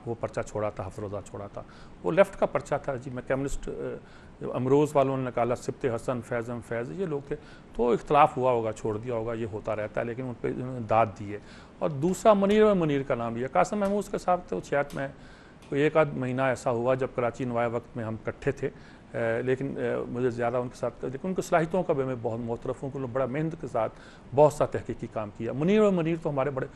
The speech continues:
बिल्कुल साथी हैं, पता नहीं अरसे से मैं लाहौर आ चुका हूँ, उसके बावजूद भी गायब हैं, मुलाकात उनसे नहीं हुई। उन्होंने एक ख़त लिखा है, इन-,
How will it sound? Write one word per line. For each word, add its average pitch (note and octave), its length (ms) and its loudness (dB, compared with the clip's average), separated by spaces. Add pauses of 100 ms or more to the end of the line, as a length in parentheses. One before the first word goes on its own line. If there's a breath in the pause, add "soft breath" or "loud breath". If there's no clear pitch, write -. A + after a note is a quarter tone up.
(300 loud breath)
बिल्कुल C#3 200 -4
साथी - 380 2
हैं, D3+ 140 -4
पता D3+ 160 0
नहीं D3 100 -2
अरसे C3 240 -2
से - 140 -6
मैं B2+ 100 -4
लाहौर A2 260 -2
आ B2 120 2
चुका C3 240 -4
हूँ, C3 80 0
उसके B2 180 -6
बावजूद A2+ 360 -4
भी B2+ 120 -6
गायब A#2+ 300 -2
हैं, B2+ 120 -10 (380 loud breath)
मुलाकात C3 380 0
उनसे C3+ 240 -8
नहीं C3+ 80 -4
हुई। D#3 80 -2
उन्होंने G#3+ 240 -2
एक G#3 60 -2
ख़त - 220 -2
लिखा B2 280 -2
है, B2 180 0
इन-, A#2+ 120 -10